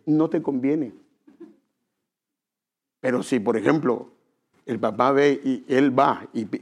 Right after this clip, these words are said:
y si va con el papá, sabe de que él va en serio, no quiere jugar con ella. No quiere jugar. No quiere jugar. Y Maxi, y cuando vaya a hablar con el papá, que el papá tenga una cuarenta y cinco aquí, ¿ve? <laughs>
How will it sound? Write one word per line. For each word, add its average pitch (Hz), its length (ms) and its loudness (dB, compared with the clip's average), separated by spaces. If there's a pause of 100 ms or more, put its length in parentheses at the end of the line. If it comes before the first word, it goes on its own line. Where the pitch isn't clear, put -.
y 120 100 -4
si - 160 -8
va 135 180 2
con 220 180 0
el 160 100 2
papá, 208 400 -4
sabe 143 380 0
de 120 180 -2
que 107 560 -6
él 120 160 -4
va 127 60 4
en 117 80 -2
serio, 123 260 0
no 110 140 -2
quiere 120 180 0
jugar 107 240 -4
con 107 160 -10
ella. 104 180 -12 (2000)
No 117 220 -6
quiere 123 180 0
jugar. 107 260 -6 (1400)
No 104 140 -8
quiere 110 160 -6
jugar. 101 260 -16 (1500)
Y 113 100 -6
Maxi, 135 380 0
y 139 120 2
cuando 117 240 0
vaya 151 220 6
a - 20 8
hablar 185 180 4
con 190 120 4
el 131 60 2
papá, 196 300 0
que 220 60 0
el 170 80 2
papá 127 260 0
tenga 151 160 2
una 147 120 2
cuarenta 113 300 -2
y 107 60 -6
cinco 143 260 0
aquí, 156 200 2
¿ve? 151 140 0
<laughs> - 80 -20